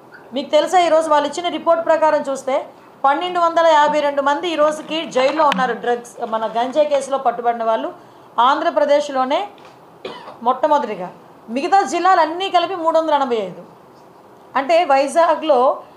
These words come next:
డ్రగ్స్, అదే గంజాయి సరఫరా ఎంత దారుణంగా జరుగుతుందో మీరు అందరూ అబ్జర్వ్ చేసుకోవచ్చు. ఇది నేను డిపార్ట్‌మెంట్ వాళ్ళు ఇచ్చిన, ఆ, నోట్ ఇది. నాకు నిజంగా ఆశ్చర్యం అనిపించింది ఈ నోట్ చూస్తే. పన్నెండు వందల ముప్పై మంది already జైల్లో ఉన్నారు,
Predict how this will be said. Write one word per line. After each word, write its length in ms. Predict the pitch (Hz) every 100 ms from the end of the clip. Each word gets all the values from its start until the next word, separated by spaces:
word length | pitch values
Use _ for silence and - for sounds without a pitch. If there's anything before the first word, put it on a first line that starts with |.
| - -
డ్రగ్స్, 520 | 196 247 262 359 359
అదే 280 | - 247 247
గంజాయి 520 | 214 233 269 330 359
సరఫరా 340 | 359 302 294 294
ఎంత 200 | 262 262
దారుణంగా 520 | 214 233 277 302 294
జరుగుతుందో 440 | 262 247 240 240
మీరు 140 | 240 220
అందరూ 200 | 214 226
అబ్జర్వ్ 300 | 180 220 214
చేసుకోవచ్చు. 340 | 190 226 233
ఇది 260 | 262 294 277 - - -
నేను 340 | 220 277 240 226 190
డిపార్ట్‌మెంట్ 480 | 240 349 349 339 320
వాళ్ళు 200 | 302 269
ఇచ్చిన, 500 | - 285 294 240 - - - - - -
ఆ, 60 | 214
నోట్ 360 | 208 269 285 220
ఇది. 220 | 175 180 - - - - - -
నాకు 180 | 277 294
నిజంగా 360 | 294 311 392
ఆశ్చర్యం 360 | 339 349 392 381
అనిపించింది 480 | 339 294 285 277 254
ఈ 20 |
నోట్ 320 | 247 269 262
చూస్తే. 340 | 254 233 196 175 - - - - -
పన్నెండు 340 | 262 320 381 381
వందల 280 | 349 339 330
ముప్పై 360 | 302 302 294
మంది 300 | 285 302 359
already 480 | 359 294 339 359 226
జైల్లో 380 | 226 285 349 370
ఉన్నారు, 520 | 285 254 196 -